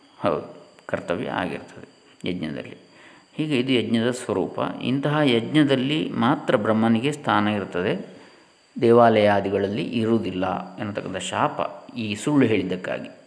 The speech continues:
ಆ ಒಂದು ಜ್ಯೋತಿರ್ಲಿಂಗವನ್ನು ಅದರ ತುದಿಯನ್ನು ನೋಡಿದ್ದೇನೆ ಅಂತೇಳಿ ಸುಳ್ಳು ಹೇಳ್ತಾನೆ, ಅಲ್ಲದೆ ಕೇತಕಿ ಪುಷ್ಪದ ಹತ್ರ ಸುಳ್ಳು ಸಾಕ್ಷಿ ಕೂಡ ಹೇಳಿಸ್ತಾನೆ. ಅದಕ್ಕಾಗಿ ಕೋಪಗೊಂಡಂತಹ ಶಿವ ಅವನಿಗೆ ಶಿಕ್ಷೆ ಕೊಡ್ತಾನೆ ಈ ರೀತಿಯ ಶಾಪದ ಮೂಲಕವಾಗಿ. ಇದು,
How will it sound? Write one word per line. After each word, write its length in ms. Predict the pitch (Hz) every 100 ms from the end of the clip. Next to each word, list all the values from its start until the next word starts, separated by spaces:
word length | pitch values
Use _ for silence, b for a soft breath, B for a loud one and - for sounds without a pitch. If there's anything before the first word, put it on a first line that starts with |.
| -
ಆ 200 | 107 98
ಒಂದು 240 | 98 101 95
ಜ್ಯೋತಿರ್ಲಿಂಗವನ್ನು 1120 | 95 104 110 98 92 101 107 135 104 101 B B B B -
ಅದರ 240 | 101 101
ತುದಿಯನ್ನು 400 | 101 110 123 117
ನೋಡಿದ್ದೇನೆ 540 | 107 131 120 110 101 98
ಅಂತೇಳಿ 300 | 95 101 98
ಸುಳ್ಳು 280 | 127 120
ಹೇಳ್ತಾನೆ, 400 | 113 110 113 123
ಅಲ್ಲದೆ 320 | 123 117 139 143
ಕೇತಕಿ 440 | - 120 131 123
ಪುಷ್ಪದ 360 | 117 110 117 107
ಹತ್ರ 260 | 107 143 180 - - -
ಸುಳ್ಳು 200 | 127 120
ಸಾಕ್ಷಿ 420 | 117 110 110 -
ಕೂಡ 140 | 104 98
ಹೇಳಿಸ್ತಾನೆ. 760 | 92 80 - - 92 110 180 B B B - -
ಅದಕ್ಕಾಗಿ 420 | 110 127 143 -
ಕೋಪಗೊಂಡಂತಹ 960 | 107 101 95 92 90 87 90 85 - -
ಶಿವ 300 | - 131 139
ಅವನಿಗೆ 560 | 90 95 98 98 170 240 B B B B B
ಶಿಕ್ಷೆ 380 | - - - -
ಕೊಡ್ತಾನೆ 680 | - - - - - - -
ಈ 100 | 98
ರೀತಿಯ 260 | 85 -
ಶಾಪದ 400 | - 90 90 92
ಮೂಲಕವಾಗಿ. 840 | 69 69 50 - - - - - -
ಇದು, 440 | 131 135 156 160